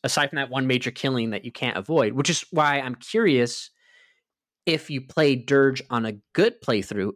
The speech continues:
if that's the better option, 'cause you have more companions, more opportunities for maybe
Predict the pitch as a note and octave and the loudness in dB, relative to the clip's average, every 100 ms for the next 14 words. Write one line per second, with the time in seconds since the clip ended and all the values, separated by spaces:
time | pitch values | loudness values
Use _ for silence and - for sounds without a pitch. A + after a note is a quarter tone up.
0 | B2+ - C#3 C3 - B2+ A2+ G#2+ A2+ A2 | -6 -2 -2 -2 -8 -4 -4 -2 -2 -2
1 | - - B2 _ _ G#2 F#2 F2+ F#2+ B2+ | -4 -14 -18 _ _ -6 -6 -6 -4 -4
2 | C#3 E3+ E3 D#3 D3+ D3 D3 - - _ | -4 -4 -2 -2 -2 -4 -8 -16 -20 _
3 | _ _ _ _ A#2+ B2+ B2 B2+ C3+ A#2+ | _ _ _ _ -4 0 -2 -4 -4 -2
4 | A#2 - A2+ A2+ A2+ G#2+ G#2+ | -2 -2 -4 -2 -4 -6 -8